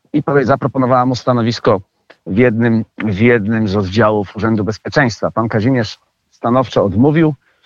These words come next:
No, była bardzo zdziwiona tym faktem, że nie chce przyjąć takiego stanowiska, nie chce wybrać wolności. No, ale to właśnie jedna z tych historii. No, mnóstwo innych. Całe,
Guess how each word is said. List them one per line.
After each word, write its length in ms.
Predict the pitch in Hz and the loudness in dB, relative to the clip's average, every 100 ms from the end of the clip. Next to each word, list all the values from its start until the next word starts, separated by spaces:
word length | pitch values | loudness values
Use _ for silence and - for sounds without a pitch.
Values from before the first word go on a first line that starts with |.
| _ _ - | _ _ -4
No, 360 | 107 117 123 | -2 2 2
była 240 | 123 127 113 | 2 0 2
bardzo 280 | 117 107 | 0 -2
zdziwiona 520 | 107 92 92 156 165 127 | -4 -4 0 2 2 0
tym 160 | 127 | -4
faktem, 380 | 104 123 - 107 | -2 -2 -2 -4
że 100 | 110 | -2
nie 80 | 117 | -4
chce 160 | - | -6
przyjąć 420 | 104 - 117 107 - | -8 -2 0 0 -2
takiego 300 | 90 104 98 | -6 -4 -4
stanowiska, 520 | - 95 117 - 123 | -2 -2 -2 0 0
nie 120 | 120 | 0
chce 180 | 101 113 | -2 -2
wybrać 340 | 113 107 90 | 0 -2 -4
wolności. 760 | - 104 107 160 - - 151 135 - _ _ _ _ | -2 0 2 0 -2 -4 -2 -2 -6 _ _ _ _
No, 440 | 104 107 127 139 160 | -2 0 2 2 0
ale 420 | - 127 127 123 117 - _ | 0 0 2 2 0 -10 _
to 160 | - 143 | 0 0
właśnie 420 | 127 123 - 120 | 2 -2 0 2
jedna 340 | 165 208 160 151 | 4 2 0 -2
z 80 | |
tych 140 | - 143 | -2 -6
historii. 500 | - 127 143 104 110 | -6 -4 -2 0 0
No, 220 | 160 196 | 0 2
mnóstwo 520 | 208 226 - - 220 - _ _ _ _ - | 2 0 -2 0 0 -2 _ _ _ _ -2
innych. 600 | 220 220 190 156 117 - | 2 4 2 0 -2 -6
Całe, 800 | - 170 175 170 165 165 160 | -2 2 2 2 0 2 0